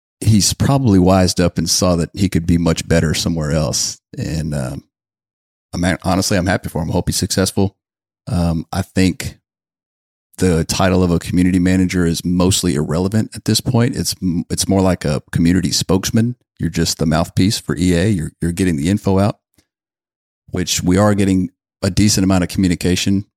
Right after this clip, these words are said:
from E A Sports fifa, but I don't think you need a face to that. I mean,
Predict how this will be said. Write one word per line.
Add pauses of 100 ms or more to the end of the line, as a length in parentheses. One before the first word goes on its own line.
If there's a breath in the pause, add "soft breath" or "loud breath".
(200)
from
E
A
Sports
fifa, (100)
but (1160)
I
don't
think
you
need
a
face
to
that.
I
mean,